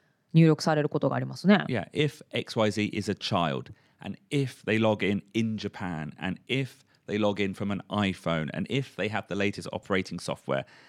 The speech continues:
Speaker 2: and if, and if, and if, and if. So it's very difficult programming because you have to plan for all the ifs.
Speaker 1: はい。例えばインターネットで何かを買おうとする、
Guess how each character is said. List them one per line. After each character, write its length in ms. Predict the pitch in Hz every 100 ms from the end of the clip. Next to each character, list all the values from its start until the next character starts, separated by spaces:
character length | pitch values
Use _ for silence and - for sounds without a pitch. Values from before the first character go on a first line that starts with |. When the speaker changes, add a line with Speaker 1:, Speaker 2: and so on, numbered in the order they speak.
| -
Speaker 2:
and 160 | - 101
if, 360 | - 127 120 - -
and 180 | 98 -
if, 300 | 107 104 - -
and 200 | 95 92
if, 320 | 101 101 - -
and 180 | 90 78
if. 280 | 87 - _ _ _ _
So 160 | - 123
it's 180 | - -
very 160 | 233
difficult 480 | 190 180 - - 95
programming 580 | - 135 127 80 67 82
because 240 | - 113
you 80 | 117
have 120 | 127
to 80 | -
plan 260 | - 113 101
for 140 | - -
all 260 | 110 113 110
the 160 | 104 -
ifs. 500 | 90 - - - _ _ - - _ _
Speaker 1:
は 160 | 208
い。 40 | 190
例 240 | 170 196
え 60 | 170
ば 100 | 160
イ 80 |
ン 40 | 170
タ 100 | 170
ー 20 |
ネ 120 | 180
ッ 20 |
ト 100 | 175
で 300 | 147 135 107 -
何 220 | 170 180
か 160 | 156
を 40 | 143
買 160 | -
お 120 | 190 185
う 40 |
と 120 | 165
す 180 | 143 -
る、 520 | 160 247 254 170 -